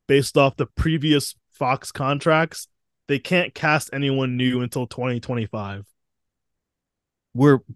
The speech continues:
Speaker 2: pretty much there. Like,
Speaker 1: Yeah. But I guess to keep the I P relevant, but also allegedly this is gonna be, like, a celebration of Fox era Marvel. Like, the scoop is, like,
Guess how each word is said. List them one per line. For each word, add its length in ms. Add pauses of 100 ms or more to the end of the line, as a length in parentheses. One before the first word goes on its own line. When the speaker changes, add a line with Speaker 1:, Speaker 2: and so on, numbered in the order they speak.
(160)
Speaker 2:
pretty 280
much 260
there. 360 (400)
Like, 140
Speaker 1:
Yeah. 180 (680)
But 100
I 60
guess 140
to 120
keep 320
the 120
I 140
P 240
relevant, 520
but 120
also 320
allegedly 420
this 140
is 100
gonna 200
be, 160
like, 360
a 80
celebration 1000
of 240 (120)
Fox 440
era 300
Marvel. 520
Like, 240 (460)
the 100
scoop 420
is, 200
like, 320